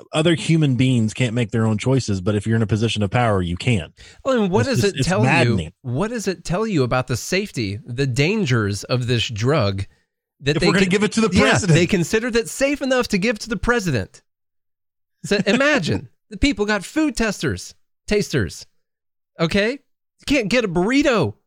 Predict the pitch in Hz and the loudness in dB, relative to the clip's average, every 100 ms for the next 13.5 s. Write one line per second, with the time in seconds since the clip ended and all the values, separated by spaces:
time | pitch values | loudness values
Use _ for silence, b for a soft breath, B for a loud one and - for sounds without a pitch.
0 | _ 170 180 160 180 175 135 185 165 95 | _ 0 0 2 2 2 0 2 2 0
1 | - - _ _ _ _ 151 160 220 240 | -6 -20 _ _ _ _ -2 0 -2 -6
2 | _ _ _ _ _ 135 208 156 - _ | _ _ _ _ _ -2 0 0 -6 _
3 | _ _ _ - 202 185 180 196 220 170 | _ _ _ -12 -8 -2 0 2 2 0
4 | 135 110 196 247 175 147 _ _ 139 156 | 0 0 0 0 -2 -6 _ _ -4 -2
5 | - 190 233 214 214 254 175 214 165 165 | 0 0 0 -2 -2 0 0 0 0 0
6 | 214 202 143 127 135 214 294 _ _ - | 0 0 2 2 2 0 -4 _ _ -2
7 | 156 135 - - 127 156 220 214 254 294 | 0 0 -4 -4 0 0 0 0 0 -2
8 | - b b 196 190 160 - 269 339 330 | -8 b b -2 0 -4 -2 -2 0 0
9 | 269 262 233 214 185 170 214 202 160 - | 0 2 0 0 2 2 0 -2 -2 0
10 | 208 226 151 135 156 151 170 175 277 330 | 0 0 2 2 2 0 2 2 0 -2
11 | 190 220 156 180 240 143 131 175 196 165 | 0 0 2 2 2 2 2 2 0 0
12 | 190 - 220 208 262 302 202 - - _ | 0 -2 -2 0 0 0 -2 -4 -12 _
13 | _ _ _ 120 104 | _ _ _ 0 0